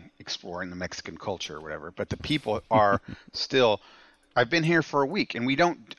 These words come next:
Speaker 1: I haven't done, Mike and I haven't done anything but stay at the resort and enjoy the resort, uh, for this
Speaker 2: Sure.
Speaker 1: vacation. So we get to know the people,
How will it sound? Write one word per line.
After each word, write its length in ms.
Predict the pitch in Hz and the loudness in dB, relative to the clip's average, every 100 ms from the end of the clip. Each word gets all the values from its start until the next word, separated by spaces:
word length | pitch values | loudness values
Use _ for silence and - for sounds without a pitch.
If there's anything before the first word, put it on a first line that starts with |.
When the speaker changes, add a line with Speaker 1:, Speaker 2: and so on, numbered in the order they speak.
| - | 0
Speaker 1:
I 280 | 123 175 202 | 4 6 6
haven't 420 | 165 151 139 110 | 4 2 2 0
done, 500 | 120 120 - - - | 2 2 -6 -14 -4
Mike 200 | 120 139 | 2 2
and 80 | 151 | 2
I 60 | 135 | 2
haven't 280 | 131 120 101 | 2 0 0
done 200 | 117 117 | 0 2
anything 300 | 127 127 110 | -2 -2 -4
but 80 | |
stay 320 | - - 117 110 | -6 2 4 4
at 100 | 117 | 2
the 80 | |
resort 460 | 113 104 107 107 - | -8 -6 -2 -2 -2
and 80 | 113 | -2
enjoy 420 | 110 104 104 107 107 | -4 -4 -2 0 0
the 80 | |
resort, 520 | 101 95 95 95 139 _ _ - - - _ - | -2 -6 -6 -2 -2 _ _ -20 -20 -20 _ 2
uh, 140 | 104 | 2
for 140 | - 123 | 2 -4
this 120 | 123 | -4
Speaker 2:
Sure. 100 | 131 | -6
Speaker 1:
vacation. 500 | - 135 - 151 143 | -2 -2 -2 -4 -4
So 160 | - 123 | -2 -2
we 120 | 117 | 0
get 180 | 131 - | -2 -2
to 80 | |
know 200 | 117 113 | 0 0
the 100 | 120 | 0
people, 480 | 104 120 120 185 220 | -4 -6 -4 -4 -4